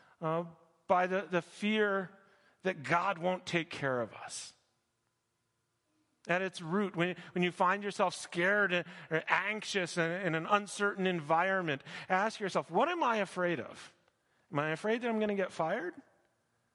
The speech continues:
Am I afraid that God won't take care of me? Am I afraid, uh, that the,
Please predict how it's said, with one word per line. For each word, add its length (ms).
Am 100
I 60
afraid 280
that 100
God 240
won't 180
take 200
care 260
of 200
me? 120
Am 120
I 100
afraid, 640
uh, 280
that 400
the, 320